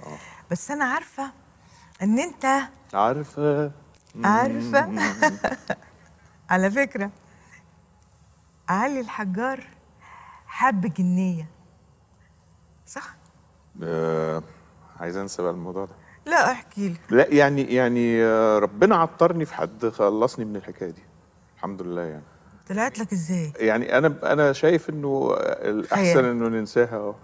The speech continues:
Speaker 1: يعني الموضوع.
Speaker 2: ليه؟ أن-، أنت خايف؟
Speaker 1: لا، مش خايف، بس يعني ال-، الحمد لله إنه دلوقتي أنا يعني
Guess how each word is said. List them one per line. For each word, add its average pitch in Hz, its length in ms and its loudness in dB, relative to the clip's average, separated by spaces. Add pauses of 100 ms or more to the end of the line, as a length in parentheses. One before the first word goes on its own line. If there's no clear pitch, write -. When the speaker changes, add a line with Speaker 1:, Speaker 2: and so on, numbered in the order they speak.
(120)
Speaker 1:
يعني 82 380 -14 (100)
الموضوع. 87 580 -8 (1500)
Speaker 2:
ليه؟ 247 220 -4
أن-، 196 180 -4
أنت 190 240 -6
خايف؟ 247 320 -6 (280)
Speaker 1:
لا، - 320 2
مش 95 180 -12
خايف، 123 320 -2
بس - 200 -14
يعني 85 340 -2
ال-، 82 240 -8
الحمد 127 360 -2
لله 113 280 4
إنه 127 320 -2
دلوقتي 110 380 -2
أنا 107 480 -6 (100)
يعني 90 400 -10